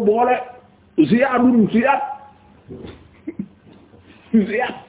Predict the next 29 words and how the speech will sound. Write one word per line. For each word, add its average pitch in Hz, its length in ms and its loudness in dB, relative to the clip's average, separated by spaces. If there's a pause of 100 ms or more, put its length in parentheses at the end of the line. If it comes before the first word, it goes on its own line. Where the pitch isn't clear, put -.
boole 185 340 2
ko 214 100 0
ci - 60 -4
askan 233 400 -2
wa, 190 120 0
ban 208 220 2
askan? - 280 -4 (140)
Léegi 196 340 2
nañ 226 140 2 (140)
ñëw. 139 200 0
<laughs> - 60 -16 (1080)
Nee 330 340 4
na, - 1300 -2
laqitu 392 420 0
Aba 320 240 -2
Bakra, - 340 -4 (140)
man 247 220 4 (720)
Abu 359 320 2
Usman, 175 320 -2
man 285 120 2
ak 247 200 -2
Abu 170 200 2
Bakra 160 280 -4
quoi, - 320 -6
radiyallahu 190 500 2
anhu. 95 120 -10 (1040)
Fa 349 80 4
qultu 466 400 0
lahu, 381 160 4